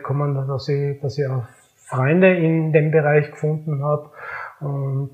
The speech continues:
einer meiner besten Freunde, der Andreas Neumann, äh, der eigentlich aus der Biergegend, aus, aus Salzburg kommt, äh, der,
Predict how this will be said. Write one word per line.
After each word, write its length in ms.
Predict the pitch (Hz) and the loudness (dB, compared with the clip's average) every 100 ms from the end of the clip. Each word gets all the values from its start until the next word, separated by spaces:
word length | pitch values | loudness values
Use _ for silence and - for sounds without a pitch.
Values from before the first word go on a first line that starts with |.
| - | -8
einer 480 | 131 127 135 131 131 | -4 -2 0 0 0
meiner 240 | 131 123 123 | -2 -4 -6
besten 460 | 127 139 - 160 | -4 -6 -4 -6
Freunde, 420 | - 139 139 143 | -4 -4 -2 -2
der 120 | 139 131 | -2 -4
Andreas 560 | 127 127 123 127 117 | -4 -4 -4 -6 -4
Neumann, 640 | 127 120 143 156 156 156 - - - - 147 | -4 -2 0 2 2 -2 -8 -16 -14 -10 -6
äh, 200 | 139 131 | -6 0
der 160 | 139 139 | 0 2
eigentlich 460 | 131 147 143 135 135 | 4 4 4 2 0
aus 140 | - | 0
der 80 | 131 | -4
Biergegend, 640 | - 143 165 151 151 165 | -2 0 2 2 2 2
aus, 140 | 139 135 | 0 -2
aus 160 | 139 | -6
Salzburg 640 | - 131 147 - 170 - - | -2 -2 -2 -4 -4 -4 -8
kommt, 420 | - 151 160 156 160 | -2 0 0 -4 -6
äh, 40 | 151 139 135 | -4 -4 -4
der, 160 | 139 | -4